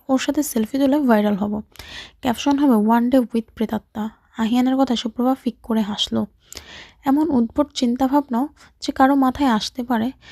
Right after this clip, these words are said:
সেটা সে প্রথম দেখল। আহিয়ান বলল, "হে সোনা, অনেক দিন ধরে ভাইরাল হওয়ার চেষ্টায় আছি। ভাইরাল হলে ফ্যান ফলোয়ার হবে, তখন লাইভে এসে থ্রি পিস বিক্রি করব।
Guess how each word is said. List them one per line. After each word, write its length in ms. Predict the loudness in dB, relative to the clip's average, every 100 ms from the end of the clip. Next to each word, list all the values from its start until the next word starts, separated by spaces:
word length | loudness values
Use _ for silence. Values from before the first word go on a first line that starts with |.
| -20 _
সেটা 240 | -2 0
সে 140 | 0 -2
প্রথম 500 | -2 -4 0 0 2
দেখল। 360 | -2 -6 -10 -10 _ -4
আহিয়ান 420 | -4 0 2 4
বলল, 240 | 4 2 -2 -10 _ -6
"হে 60 | -4
সোনা, 300 | -2 -4 0
অনেক 260 | 0 2
দিন 160 | 2 2
ধরে 180 | 4 2
ভাইরাল 380 | 4 4 4 2
হওয়ার 140 | 0
চেষ্টায় 420 | -2 -8 -6 -6
আছি। 260 | -6 -8 -10 _ -16 -16 -20 _ 0
ভাইরাল 320 | 4 4 4 2
হলে 220 | 2 2
ফ্যান 260 | 0 -2
ফলোয়ার 360 | -2 0 2 2
হবে, 220 | 0 -2
তখন 300 | -2 -2 0
লাইভে 280 | 2 2 2
এসে 160 | 0 -2
থ্রি 220 | -2 -4
পিস 200 | -4 -6
বিক্রি 220 | -8 -8
করব। 280 | -6 -6 -6